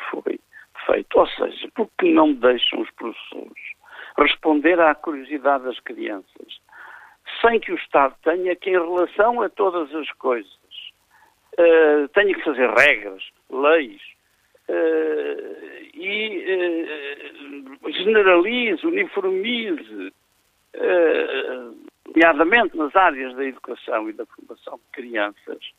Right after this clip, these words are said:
eh, que acabam sempre por ser uma uniformização com base ideológica, e porque não deixam às pessoas a liberdade suficiente de formar e de ensinar as crianças. Porque as pessoas, na grande generalidade, têm capacidade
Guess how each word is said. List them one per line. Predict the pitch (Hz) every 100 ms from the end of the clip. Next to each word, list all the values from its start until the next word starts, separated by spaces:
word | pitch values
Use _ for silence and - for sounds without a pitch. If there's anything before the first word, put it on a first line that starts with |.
| _ _ _ _ _ -
eh, | - - - -
que | - 440
acabam | 427 240 208 349
sempre | - 190 156
por | _ -
ser | 185 165
uma | 139 143 139 147 139 147 151
uniformização | 156 147 156 143 127 135 - 139 123
com | - 117
base | 120 107 107
ideológica, | 107 104 110 123 123 - - - 117 110 _ _ _ -
e | 165
porque | - -
não | 160
deixam | 143 139 - 139
às | 120 - -
pessoas | - 139 110
a |
liberdade | 120 113 110 113 123 -
suficiente | - - - - 113 104 _
de | _
formar | - 107 104 101 101 _ _ - -
e | 123
de | 110
ensinar | 113 - - 107 113 -
as | -
crianças. | - 113 104 98 - - - - _ -
Porque | - -
as | -
pessoas, | - - 117 107 113
na | 131 113
grande | - 131 123 98
generalidade, | 101 101 98 95 98 95 _ - - _
têm | - 131 113
capacidade | - - - - - 123